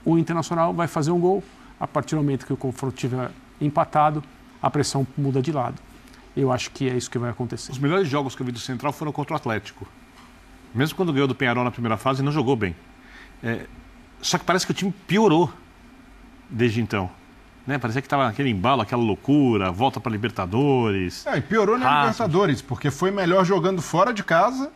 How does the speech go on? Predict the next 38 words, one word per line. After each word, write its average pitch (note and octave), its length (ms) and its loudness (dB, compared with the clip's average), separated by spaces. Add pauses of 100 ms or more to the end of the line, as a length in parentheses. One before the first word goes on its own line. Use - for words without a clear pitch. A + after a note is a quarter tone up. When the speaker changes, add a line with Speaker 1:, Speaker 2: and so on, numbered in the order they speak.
Speaker 2:
Sim. - 200 0
Speaker 3:
contra D#3 200 0
o C3 40 -2
Galo, C#3+ 480 4
Speaker 2:
Até C#3 180 0
pela E3 140 -2
ideia D#3 160 0
Speaker 3:
em D#3 40 -4
Speaker 2:
de F3 80 -2
Speaker 3:
casa. F3+ 100 2
Speaker 2:
jogo, D#3 160 0
né? C3+ 140 -2 (280)
Speaker 3:
É. D#3 220 0
Speaker 2:
Porque C3 220 -6
é C#3+ 40 2
um C3 40 2
time D3 180 0
que D3 60 0
não F#3+ 100 2
tem D#3+ 180 0
qualidade E3+ 480 2
no E3+ 80 0
meio D#3+ 140 0
campo, D3+ 340 0
a B2 60 -2
construção, C#3 600 -4
é A#2+ 40 -2
um G#2 40 -2
time C3 160 -4
de A#2+ 60 -6
pegar C3+ 240 0
a C3 40 2
bola, C#3+ 540 0 (200)
aciona C#3+ 340 0
alguns C#3 160 0
dos B2+ 80 -6
seus C#3 140 -2
jogadores B2 480 -2